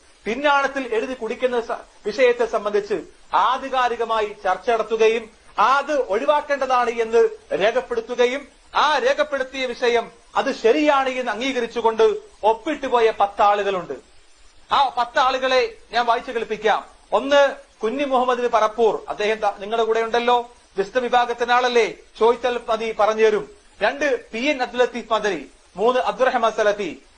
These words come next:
നാല് കെ കെ സക്കരിയ സലാഹി, അഞ്ച് അബൂബക്കർ സലഫി നിങ്ങളുടെ കൂടെ ഉണ്ടല്ലോ, ആറ് അനീഫ് കായക്കൊടി, ഏഴ് ഷമീർ മദീനി ശ്രീമൂല നഗരം, എട്ട് ശംസുദ്ദീൻ പി പാലത്ത്,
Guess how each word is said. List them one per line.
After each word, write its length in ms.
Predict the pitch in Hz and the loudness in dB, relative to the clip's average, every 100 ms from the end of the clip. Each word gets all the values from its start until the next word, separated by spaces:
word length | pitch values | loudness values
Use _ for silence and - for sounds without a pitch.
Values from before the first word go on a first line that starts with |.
| - | -2
നാല് 200 | 208 247 | 0 2
കെ 140 | 233 | 0
കെ 140 | 240 240 | 2 0
സക്കരിയ 440 | 233 254 247 226 220 | 0 -2 0 0 2
സലാഹി, 380 | 202 190 165 - _ - | 2 2 0 -12 _ -6
അഞ്ച് 220 | 185 214 | -4 0
അബൂബക്കർ 400 | 220 240 233 233 | 2 2 2 0
സലഫി 460 | 220 214 214 196 - | 0 0 0 -4 -8
നിങ്ങളുടെ 240 | 190 220 | -6 -2
കൂടെ 140 | 214 220 | 0 -2
ഉണ്ടല്ലോ, 420 | 214 220 226 226 - _ - | 0 2 2 0 -6 _ -2
ആറ് 180 | 190 240 | 0 2
അനീഫ് 360 | 190 214 269 269 | 0 -4 -4 2
കായക്കൊടി, 580 | 226 208 214 214 156 - _ _ 175 | 2 2 -2 -2 -4 -12 _ _ 0
ഏഴ് 380 | 208 247 254 233 - | 4 4 2 -6 -6
ഷമീർ 300 | 208 254 269 | -4 0 0
മദീനി 360 | 254 233 233 | 0 -2 -4
ശ്രീമൂല 420 | 214 208 226 233 226 | -4 -4 -2 -2 0
നഗരം, 340 | 208 190 170 - _ - | 2 0 -2 -8 _ -6
എട്ട് 320 | 202 202 254 | -6 -2 -2
ശംസുദ്ദീൻ 500 | 240 226 269 214 254 | -2 -4 -6 -4 -4
പി 140 | 214 220 | -4 -4
പാലത്ത്, 360 | 220 196 175 | 2 2 2